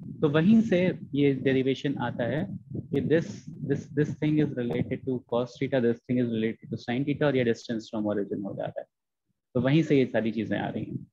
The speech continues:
तो उसी, मतलब अब बहुत detail में नहीं जाऊंगा इसमें, but इस चीज को एक बार समझने की कोशिश करना इसी triangle, इसी वाले triangle से कि अगर मुझे ये पी पता चल गया है, जैसे मैंने यहाँ लिखा है same चीज है कि अगर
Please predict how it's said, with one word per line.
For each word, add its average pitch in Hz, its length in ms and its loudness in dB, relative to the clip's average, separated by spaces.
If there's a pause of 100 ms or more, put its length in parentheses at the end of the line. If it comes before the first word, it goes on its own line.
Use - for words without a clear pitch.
(360)
तो 131 60 2
उसी, 180 240 4 (800)
मतलब 139 200 6
अब 143 200 4
बहुत 143 140 6
detail 135 260 4
में 151 80 6
नहीं 147 140 6
जाऊंगा 101 280 2
इसमें, 165 280 -6 (1400)
but 117 100 0 (340)
इस 135 120 -2
चीज 151 180 2
को 156 140 2
एक 139 100 6
बार 147 120 4
समझने 131 420 2
की 135 80 2
कोशिश 120 340 0
करना 143 520 -4
इसी 135 180 2
triangle, 113 540 0
इसी 160 160 2
वाले 127 180 4
triangle 107 380 0
से 165 120 -4
कि 180 80 0
अगर 170 160 2
मुझे 170 180 2
ये 165 100 4
पी 160 240 -2
पता 143 160 2
चल 135 200 0
गया 120 220 2
है, 233 80 -2 (500)
जैसे 160 240 4
मैंने 208 160 6
यहाँ 190 160 2
लिखा 185 180 2
है 170 40 4
same 175 260 0
चीज 131 200 -2
है - 160 -4
कि - 180 -4
अगर 135 140 0